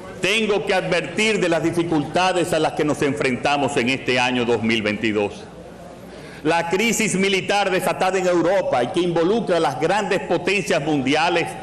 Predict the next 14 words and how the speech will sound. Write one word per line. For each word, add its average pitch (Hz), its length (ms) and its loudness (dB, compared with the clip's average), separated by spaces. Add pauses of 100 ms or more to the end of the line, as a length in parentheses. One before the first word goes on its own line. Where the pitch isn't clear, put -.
(400)
hace 196 300 0
que 196 160 -2
se 196 100 0
incrementen 185 760 0
las 170 200 0
tensiones 175 600 0
en 156 200 0
todos 165 200 2
los 147 120 2
mercados, 131 720 0 (480)
pero 123 160 2
especialmente 135 800 0
los 127 180 0
energéticos, 117 840 -2